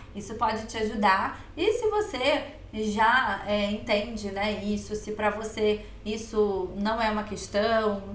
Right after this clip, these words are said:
mas você veio ouvindo até aqui porque você gosta de ouvir os episódios, aproveita e encaminha esse episódio pra alguém, quem sabe aí você pode fazer a diferença na vida de alguém, não é mesmo? Então bora de dicas.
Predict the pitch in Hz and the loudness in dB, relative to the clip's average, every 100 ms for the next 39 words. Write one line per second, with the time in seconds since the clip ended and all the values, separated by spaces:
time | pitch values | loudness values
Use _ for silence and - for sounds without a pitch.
0 | - 208 262 262 - 339 427 427 311 320 | -8 0 2 2 -2 -4 0 4 4 4
1 | 262 285 269 240 233 220 240 247 - 240 | 0 0 -2 -2 -4 -4 -6 -8 -10 -6
2 | 214 208 226 214 214 214 196 202 190 175 | 0 2 0 -2 -2 -2 -2 -4 -6 -8
3 | 170 208 - 202 - - - - - 330 | 0 4 4 4 -4 -12 -16 -18 -4 -2
4 | 339 392 370 427 427 320 311 311 339 - | 0 0 2 2 0 -2 -4 -4 -6 -8
5 | - 285 285 285 - 277 269 233 254 262 | -6 -2 -2 -2 -4 -4 -4 -4 -6 -6
6 | 269 - - - 220 233 - 240 - 220 | -8 -6 0 2 2 -4 -10 -10 -4 -2
7 | 208 214 - - 214 208 214 208 214 196 | -2 -4 -10 -8 -4 0 0 0 -6 -6
8 | 185 190 196 196 185 185 180 202 202 151 | -6 -4 -4 -4 -6 -6 -4 -2 -2 -4
9 | 147 156 185 214 165 160 156 - - - | -6 -6 -2 -2 -2 -4 -8 -10 -12 -14
10 | - - 311 370 349 339 339 208 165 - | -14 -2 2 4 4 2 0 -2 -6 -8
11 | 160 - | -8 -8